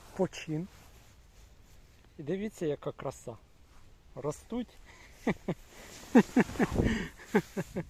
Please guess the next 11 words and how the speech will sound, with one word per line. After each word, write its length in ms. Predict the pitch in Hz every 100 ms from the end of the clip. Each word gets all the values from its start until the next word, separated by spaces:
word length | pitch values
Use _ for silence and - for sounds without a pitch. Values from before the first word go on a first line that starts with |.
| - 180 175 175 - -
О, 120 | 185 - - - - - - -
о, 140 | 226 -
як. 220 | - - - - - - - - - - - - - - - - - - - - - - - - - - - - - - - - - - - - - - - - - - - - -
Супер. 380 | 208 240 - 151 - 170 - 175 - - - - - - - - - - - - -
Почин. 480 | 175 - 294 262 - - -
<laughs> 220 | - -
Отак 680 | 208 269 - 165 156 - - - - - - -
починається 800 | - 151 180 165 160 151 - 160 135 - - - -
мій 160 | 160 175
сьогоднішній 720 | - 139 156 160 - 160 147
збір 340 | 127 120 170